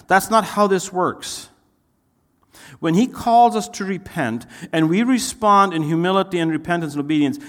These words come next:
that's where the relationship happens. Then we move forward. And Jesus himself said in John three sixteen, when he had this discussion with Nicodemus, Jesus himself said,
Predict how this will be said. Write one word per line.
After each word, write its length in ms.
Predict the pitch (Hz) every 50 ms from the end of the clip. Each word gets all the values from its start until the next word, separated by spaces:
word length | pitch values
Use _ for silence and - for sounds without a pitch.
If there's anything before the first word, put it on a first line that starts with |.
| - - -
that's 280 | - 156 170 165 - -
where 80 | 156
the 80 | 147 143
relationship 680 | 143 143 147 151 139 147 135 127 - - 127 127 -
happens. 840 | - 127 120 117 - - 76 71 67 62 - - - - - - _ _ _ _ _ _ _ _ _ _ _ _ -
Then 120 | 113 113
we 80 | 117 123
move 200 | 127 139 147 277
forward. 340 | - 175 160 113 87 - - - _ _ _ _ _ _ _ _ _ _ _ _ _ _ _ _ _ _ _ _ _ _ _ _ _ _ _ _ _ _ _ _ _ _ _ _ _ _ _ _ _ _ _ _ _ _ _ _ _ _ _ _ _ _ _ _ _ _ _ _ _ _ _ _ _ _ _ _ _ _ _ _ _ _ _ _ _ _ _ _ _ _
And 100 | 151 139
Jesus 200 | 151 180 196 180
himself 420 | 175 170 156 - 170 170 190 185 -
said 340 | - 175 139 117 107 - - - -
in 100 | 131 123
John 220 | 127 135 143 143
three 140 | 143 160 156
sixteen, 400 | 147 - 143 127 - - 160 147
when 100 | 139 123
he 40 | 117
had 120 | 131 127
this 120 | 123 117 -
discussion 420 | 107 - - 139 135 - - 113
with 120 | 107 95
Nicodemus, 520 | 117 117 104 117 104 110 131 143 127 104 92
Jesus 240 | - 127 131 113 123
himself 380 | 117 113 - 127 123 123 120
said, 200 | - 120 110 101